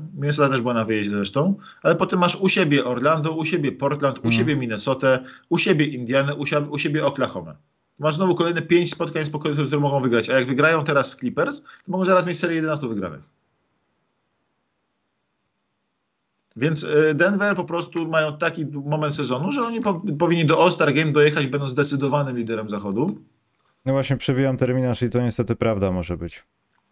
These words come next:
Speaker 1: Będą zdecydowanym liderem Zachodu, i mo-, a mogą wręcz pokusić się o wyprzedzenie Boston, Bostonu w tabeli ligi, całej ligi. Być pi-, na pierwszym miejscu w ogóle w lidze, jeśli chodzi o bilans.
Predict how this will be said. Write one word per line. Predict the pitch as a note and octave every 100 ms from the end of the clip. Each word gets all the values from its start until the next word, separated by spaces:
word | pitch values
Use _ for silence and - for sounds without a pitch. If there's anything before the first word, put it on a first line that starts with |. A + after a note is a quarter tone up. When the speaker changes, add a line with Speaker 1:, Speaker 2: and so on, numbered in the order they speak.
| B2
Speaker 1:
Będą | C3+
zdecydowanym | C3+ C3+ D3 D#3 D#3
liderem | C3 C3+ B2+
Zachodu, | B2+ C#3 C#3
i | F#3
mo-, | E3+ E3
a |
mogą | D3+ D#3+ E3
wręcz | C3+ D3 E3+ D3+
pokusić | D3 D#3 D3+ D3
się | - D3+
o |
wyprzedzenie | C3+ C3 B2+ C#3+ C#3+ C#3+ C#3 C3
Boston, | B2+ C#3+ - C#3 C3 B2
Bostonu | B2 - C#3 C3+
w | B2
tabeli | C3 B2 A#2+ A#2+ A#2+ A#2+ A2 A2
ligi, | A2 E2 D#2
całej | - A#2 G2+
ligi. | F#2 D2+ - _ _ _ _ _
Być | A2+ A#2
pi-, | - C#3+
na | C3+
pierwszym | D3 C3 B2+
miejscu | B2 -
w | A2+
ogóle | G#2+ G#2+ G#2+
w | G2+
lidze, | A2 F#2+
jeśli | F2+
chodzi | - G2
o |
bilans. | F2 E2 D2 -